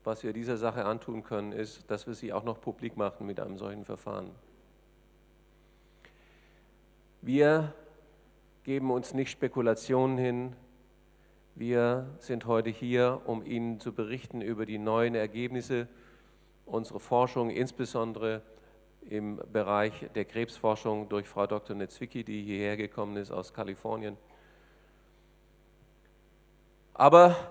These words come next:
im Schlussteil werde ich auch, werde ich auch auf eine andere Sache eingehen.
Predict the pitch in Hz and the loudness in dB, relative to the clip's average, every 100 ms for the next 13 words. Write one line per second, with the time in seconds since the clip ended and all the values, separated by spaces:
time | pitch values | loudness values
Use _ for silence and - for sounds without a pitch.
0 | - - - - - _ - 131 127 147 | -14 -18 -20 -20 -20 _ -6 -4 -2 0
1 | 156 - 156 143 147 147 - - - - | -2 2 6 6 6 2 -6 -20 -20 -20
2 | - - - - _ _ - 120 131 131 | -20 -20 -20 -20 _ _ -2 2 4 4
3 | 120 131 - 127 135 139 135 131 135 117 | 4 4 2 6 4 6 6 6 4 2
4 | 131 117 143 135 127 120 127 104 117 113 | 4 4 4 2 2 2 4 2 2 0
5 | 113 107 101 | 0 0 -4